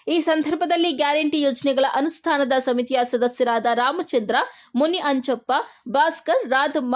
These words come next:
ಎನ್ ಭಾರತಮ್ಮ, ವಿಜಯಕುಮಾರ್, ಶ್ರೀನಿವಾಸ್ ರೆಡ್ಡಿ, ಕೆ ಎಸ್ ವೆಂಕಟರೆಡ್ಡಿ, ಕರುಣೋದಯ ದಾಸ್, ಟಿ ಎಂ ವಿಜಯ್, ಎಂ ಕೆ ಶಿವಾರೆಡ್ಡಿ, ಕೇಶವರೆಡ್ಡಿ, ಸಿಕಂದರ್ ಬಾಬು, ಫಾರೂಕ್ ಅಹ್ಮದ್,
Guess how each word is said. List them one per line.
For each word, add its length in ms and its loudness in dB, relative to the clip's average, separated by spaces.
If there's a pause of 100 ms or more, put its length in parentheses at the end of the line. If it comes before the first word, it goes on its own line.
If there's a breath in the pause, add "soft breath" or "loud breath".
ಎನ್ 560 -4
ಭಾರತಮ್ಮ, 600 0 (120)
ವಿಜಯಕುಮಾರ್, 840 0
ಶ್ರೀನಿವಾಸ್ 680 -2
ರೆಡ್ಡಿ, 380 0
ಕೆ 220 -2
ಎಸ್ 240 -2
ವೆಂಕಟರೆಡ್ಡಿ, 1120 0
ಕರುಣೋದಯ 680 0 (220)
ದಾಸ್, 300 0 (320 soft breath)
ಟಿ 80 0
ಎಂ 380 -2
ವಿಜಯ್, 500 0
ಎಂ 160 0
ಕೆ 240 -2
ಶಿವಾರೆಡ್ಡಿ, 720 -2
ಕೇಶವರೆಡ್ಡಿ, 1000 -2 (120)
ಸಿಕಂದರ್ 540 -2
ಬಾಬು, 480 -2
ಫಾರೂಕ್ 580 -2
ಅಹ್ಮದ್, 520 -2